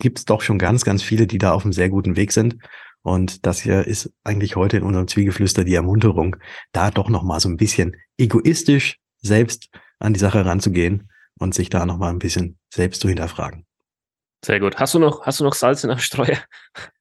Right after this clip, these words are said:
Speaker 2: Haben wir
Speaker 1: Ähm,
Speaker 2: alles, haben wir
Speaker 1: hab,
Speaker 2: alles
Speaker 1: hab ich jetzt
Speaker 2: verstreut?
Speaker 1: nicht. Ich, ich hab's, ich hab's ja, ich hab's ja gerade eben auch schon wieder so
Speaker 2: <laughs>
Speaker 1: probiert, noch so, so ein bisschen so über die, über die Haare tätscheln oder über den Kopf tätscheln mit dem, dass es ja schon viele ganz gut gemacht haben.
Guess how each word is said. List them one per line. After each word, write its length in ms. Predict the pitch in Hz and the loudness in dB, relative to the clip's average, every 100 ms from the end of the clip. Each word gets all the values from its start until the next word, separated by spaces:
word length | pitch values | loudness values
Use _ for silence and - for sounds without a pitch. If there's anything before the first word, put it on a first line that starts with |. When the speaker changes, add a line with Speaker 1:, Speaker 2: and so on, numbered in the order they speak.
| - - | -18 -4
Speaker 2:
Haben 180 | 113 113 | 0 2
wir 20 | |
Speaker 1:
Ähm, 40 | 101 | 0
Speaker 2:
alles, 240 | 113 - | -4 -8
haben 100 | - | -2
wir 40 | 127 | 0
Speaker 1:
hab, 40 | |
Speaker 2:
alles 140 | 127 139 | 4 4
Speaker 1:
hab 60 | |
ich 40 | 143 | 4
jetzt 100 | 123 | 4
Speaker 2:
verstreut? 220 | 110 110 | 2 2
Speaker 1:
nicht. 0 | |
Ich, 100 | 110 | 0
ich 140 | 120 139 | 0 -2
hab's, 160 | 139 | -4
ich 120 | 120 127 | -4 -2
hab's 120 | 135 | 0
ja, 80 | 135 | 0
ich 120 | 131 | -2
hab's 120 | - | -2
ja 80 | 143 | 0
gerade 220 | 120 123 | 0 0
eben 180 | 135 123 | 0 -2
auch 60 | |
schon 140 | 120 131 | -2 -2
wieder 140 | 127 | 0
so 120 | 131 147 | 2 0
Speaker 2:
<laughs> 80 | |
Speaker 1:
probiert, 340 | - 113 127 131 | -2 0 2 4
noch 140 | 117 120 | 2 2
so, 160 | 117 110 | 0 -2
so 80 | |
ein 40 | 107 | -2
bisschen 240 | 131 131 | 0 0
so 80 | 113 | 0
über 200 | 98 113 | 0 0
die, 240 | 107 92 | 0 -2
über 280 | 95 92 110 | -4 -2 -2
die 140 | 104 101 | 2 2
Haare 240 | 104 123 | 2 2
tätscheln 420 | 120 104 - 101 | 2 0 0 0
oder 120 | 98 | 0
über 100 | 101 | 0
den 40 | 107 | 2
Kopf 180 | 123 - | 0 0
tätscheln 440 | 101 90 101 104 - - - | -2 0 -2 -2 -6 -16 -8
mit 160 | 101 107 | -2 2
dem, 160 | 107 | 4
dass 160 | 107 107 | 4 2
es 80 | 110 | 0
ja 80 | |
schon 160 | 107 107 | 0 0
viele 220 | - 110 | 0 2
ganz 180 | 104 95 | 2 0
gut 140 | 107 | -2
gemacht 300 | 101 95 104 107 | -2 -2 -2 -2
haben. 240 | 85 | -2